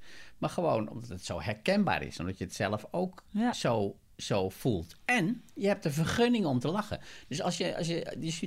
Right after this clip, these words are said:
Speaker 1: dus dat zou ik echt voor het werk aanraden. Zorg ervoor dat mensen een vergunning hebben om te lachen.
Speaker 2: Ja.
Speaker 1: Het mag.
Speaker 2: Ja.
Speaker 1: Je mag ergens om lachen.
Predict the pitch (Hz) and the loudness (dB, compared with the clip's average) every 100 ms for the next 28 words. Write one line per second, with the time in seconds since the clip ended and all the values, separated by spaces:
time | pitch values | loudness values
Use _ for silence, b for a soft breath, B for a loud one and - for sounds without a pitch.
0 | - 165 165 214 - 170 165 160 - 147 | -2 -2 -2 -2 0 0 0 -4 -4 -2
1 | 127 123 175 220 - 185 233 180 107 101 | 0 2 0 0 -4 -4 -2 0 0 -2
2 | 143 185 B B - 226 226 - 175 - | -4 -8 B B -2 0 0 2 0 2
3 | 175 165 143 139 147 139 127 117 - - | 0 0 -2 -2 -2 -2 -2 -4 -6 -4
4 | - 190 185 156 147 139 123 123 127 135 | 0 2 2 2 0 -2 -4 -2 -2 -2
5 | 165 165 151 160 139 104 - - 190 208 | 0 2 4 4 4 -2 -12 -6 -2 0
6 | - B B - 113 135 151 185 - 147 | -2 B B -2 2 6 6 4 0 -2
7 | 143 135 - - 104 95 - - | -2 -4 -4 -4 -2 0 -2 -10